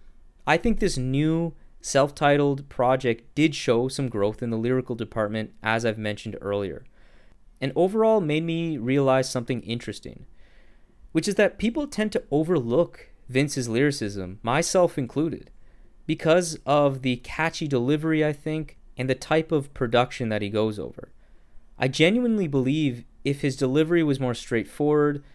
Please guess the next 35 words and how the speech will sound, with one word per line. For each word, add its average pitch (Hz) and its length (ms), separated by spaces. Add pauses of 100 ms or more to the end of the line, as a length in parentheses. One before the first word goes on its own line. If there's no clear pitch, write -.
(160)
the 113 100
subject 139 460
matter 135 580
was 120 180
a 120 40
bit - 400
different, 139 580 (320)
and 123 140
he 120 80
rapped 131 300
over 131 180
some 117 260
dusty 123 400
boom 127 320
bap, 101 260
let's 98 220
say, 101 300 (680)
I 139 120
think 214 180
that - 180
people 175 340
would 123 220
recognize 139 600
the 120 80
lyrics 117 460
he 120 100
drops 110 440
a 110 60
bit 110 240
more 110 480
and 113 160
give 123 180
him 127 100
more 104 180
credit. 107 400